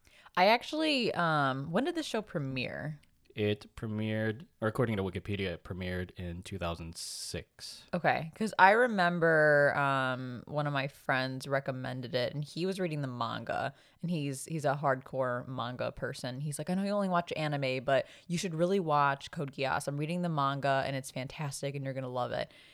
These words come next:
Speaker 1: And I, I've always been a big fan of Clamp in terms of, like, the early stuff from, from my childhood, most notably Cardcaptor Sakura. Um, and I think Tsubasa Chronicles was another big one that, that I was into.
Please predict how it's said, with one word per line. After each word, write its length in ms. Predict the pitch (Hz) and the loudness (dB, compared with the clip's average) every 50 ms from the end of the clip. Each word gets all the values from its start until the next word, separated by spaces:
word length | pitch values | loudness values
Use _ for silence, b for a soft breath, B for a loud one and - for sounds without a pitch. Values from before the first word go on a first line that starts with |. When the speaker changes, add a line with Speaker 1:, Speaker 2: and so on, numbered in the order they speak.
| B B - | B B 6
Speaker 1:
And 240 | 185 185 185 185 180 - - _ | 6 8 8 6 4 2 2 _
I, 560 | - 170 175 185 196 208 220 226 240 240 247 - _ _ _ _ _ _ _ | 4 6 6 6 4 4 4 2 0 -2 -4 -8 _ _ _ _ _ _ _
I've 160 | - 190 220 214 | 6 6 8 8
always 240 | 202 202 202 190 | 6 6 4 2
been 280 | 165 185 180 170 165 165 | 2 0 0 2 2 0
a 80 | 110 143 | 0 -2
big 260 | 143 147 143 139 139 | 0 -2 -2 -4 -4
fan 340 | - - 147 139 135 135 131 | -4 -4 -2 -2 -2 -2 -4
of 220 | 113 131 - _ | -6 -10 -12 _
Clamp 480 | - - - 143 127 127 127 131 143 143 | -18 -10 -8 -8 -6 -4 -4 -4 -4 -4
in 140 | - 151 147 | -6 -8 -8
terms 320 | - 170 143 135 135 143 | -6 -4 -4 -4 -4 -6
of, 100 | 139 127 | -4 -2
like, 240 | 131 123 123 131 - | 0 0 0 -2 -4
the 140 | - 135 - - | -10 -10 -6 -2
early 300 | 143 143 147 156 165 170 | 0 0 2 0 0 -2
stuff 460 | - - - 196 196 190 185 - - | -2 2 4 4 4 4 2 0 -2
from, 480 | 160 147 143 135 135 131 127 110 - - | 0 0 0 -2 -4 -6 -8 -10 -12 -8
from 160 | - 139 135 | -8 -6 -4
my 160 | 131 123 123 | -4 -4 -6
childhood, 600 | 120 - 165 156 160 165 170 180 175 165 160 156 b b b b b b b b b _ _ | -2 4 6 8 8 6 6 4 4 4 4 2 b b b b b b b b b _ _
most 360 | 170 170 165 165 165 - - | 0 2 2 2 2 0 0
notably 600 | 170 160 156 151 147 147 156 151 147 147 143 139 135 | 0 2 2 2 2 0 2 2 4 4 2 0 -4
Cardcaptor 520 | - - 143 135 - - 135 131 - - | -2 -2 -2 -2 0 -4 -6 -6 -6 -2
Sakura. 560 | - 190 170 165 - 180 165 165 160 160 160 B B B B B B B - | 2 2 2 4 4 4 6 8 6 6 4 B B B B B B B 2
Um, 560 | - 160 156 147 139 135 127 123 131 143 156 - | 4 6 6 8 6 4 2 2 -2 -6 -2 2
and 100 | 175 180 | 2 2
I 60 | 170 | 4
think 260 | 175 247 262 247 - | 2 0 -4 -4 -4
Tsubasa 360 | - 208 165 160 160 - 160 | -2 4 4 4 4 4 0
Chronicles 480 | 151 - 147 131 135 139 - 117 113 - | 0 0 -2 -4 -2 -2 -2 -2 -2 -4
was 120 | 151 135 | -6 -6
another 220 | 135 139 139 131 127 | -4 -2 -2 -2 0
big 200 | - 131 131 127 | 0 0 0 2
one 400 | 131 135 123 131 123 127 147 151 - | 0 -2 -2 -2 -2 -4 -4 -2 0
that, 320 | 135 123 123 120 117 - | 0 2 2 0 0 -2
that 100 | 143 127 | -2 -2
I 80 | 127 123 | 0 -2
was 180 | 123 123 - | -2 -4 -6
into. 560 | - 135 123 131 - - 143 120 123 - 127 | -6 -8 -8 -8 -8 -6 -6 -4 -4 -4 -6